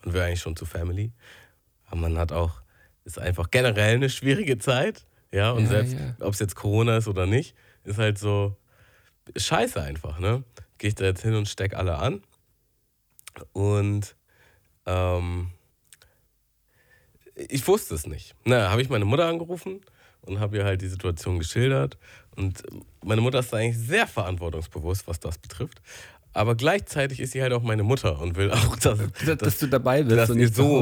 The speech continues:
Speaker 1: Sohn,
Speaker 2: bist.
Speaker 1: ihr einziger Sohn, Heiligabend, äh, mit am Start ist. So, ne? Und dann meint sie, ja, ich weiß auch nicht.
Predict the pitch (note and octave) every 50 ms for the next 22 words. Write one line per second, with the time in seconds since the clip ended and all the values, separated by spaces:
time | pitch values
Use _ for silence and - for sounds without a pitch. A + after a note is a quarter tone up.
0 | A#2 A2+ G#2 G#2 G#2 - - - - _ - G#2+ G#2+ G2+ G#2 A2+ A#2+ - - G#2+
1 | G2 G2+ F#2+ G2 G2 G2 G#2 A2 G#2+ A2 A2 G#2+ A2 A#2+ A2 G#2+ G#2+ A2 A2+ A#2
2 | A#2+ - - - G#2 G#2 G#2+ G#2+ G#2+ G#2+ - - - - - - - F2+ F2 -
3 | - - B2 A#2+ F2+ A2 A#2+ A#2 - - - B3+ B3 C3 - D#2 D#2 D#2+ - E2+
4 | E2+ F#2 G#2+ A#2+ A2+ F#2 G2+ G2+ G#2 G#2 A2 A2+ A2+ G#2+ A#2+ C3 C3 C#3+ C#3 -
5 | - B2+ - - - - - - - - E2+ C#2 C#2 D2+ - _